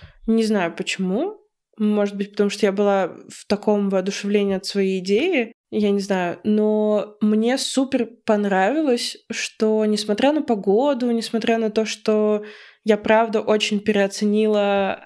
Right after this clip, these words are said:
э, расстояние, и я смогла сделать только половину точек, э, с десяти вечера до пяти утра,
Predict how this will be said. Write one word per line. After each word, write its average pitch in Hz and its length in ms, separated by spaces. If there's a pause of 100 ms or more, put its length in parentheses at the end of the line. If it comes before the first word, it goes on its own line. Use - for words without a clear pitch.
(140)
э, 190 320
расстояние, 196 840 (500)
и 226 100 (360)
я 202 220
смогла 202 440
сделать 202 420
только 202 280
половину 208 560
точек, 220 600
э, 214 480 (100)
с - 480
десяти 202 720
вечера 202 640
до 190 760 (720)
пяти 202 340
утра, 190 560